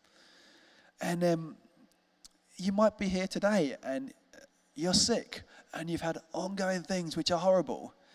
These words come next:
And if that's you today, I'm really sorry. It's a really important thing that it's, it's gonna get good news in a minute. Um, one important thing is, um, when you study the scriptures, I've,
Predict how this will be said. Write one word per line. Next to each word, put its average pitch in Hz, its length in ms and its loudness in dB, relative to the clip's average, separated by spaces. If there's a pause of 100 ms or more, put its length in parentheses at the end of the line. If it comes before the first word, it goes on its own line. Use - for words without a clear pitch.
(140)
And 170 80 -4
if 185 140 -4
that's 196 260 0
you 214 120 -6
today, 196 220 -4
I'm 202 200 -4
really 214 160 -2
sorry. 170 460 0 (2000)
It's 165 140 -4
a - 40 -6
really 220 240 0
important 196 380 0
thing 143 160 0
that 139 140 -8
it's, 143 120 -8
it's 147 140 -12
gonna 151 120 -6
get 143 200 -2
good 127 120 -2
news 113 200 -2
in 113 60 -8
a - 20 -6
minute. 110 240 -4 (600)
Um, 147 360 -2 (480)
one 196 200 4
important 202 440 0
thing 135 240 0
is, 135 180 -2
um, 147 320 -2 (2500)
when 190 160 0
you 208 80 4
study 220 260 0
the 214 80 -2
scriptures, - 380 -6
I've, 143 160 0